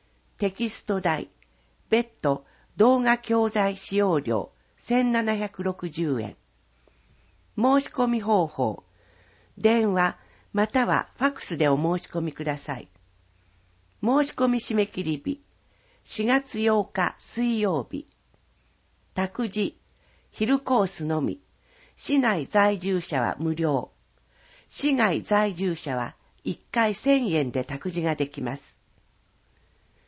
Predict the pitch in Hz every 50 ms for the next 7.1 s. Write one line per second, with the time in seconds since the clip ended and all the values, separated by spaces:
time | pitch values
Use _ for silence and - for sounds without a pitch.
0 | _ _ - 254 269 262 254 247 233 226 220 220 - - 208 - - 190 190 -
1 | - 170 - - _ _ _ _ _ _ _ _ _ - - 226 262 285 294 285
2 | - 277 269 269 247 - - - - - - - 202 202 - 262 262 269 269 -
3 | - - 247 240 - - - - - 233 233 226 220 214 190 - - - 139 123
4 | - - - _ _ _ _ _ _ _ _ _ _ - - 226 254 277 269 269
5 | - 269 269 254 - - - 175 160 - - 127 123 - - - - - - 254
6 | 269 254 240 - - 247 240 233 220 - 226 208 196 160 - - 135 131 117 -
7 | - -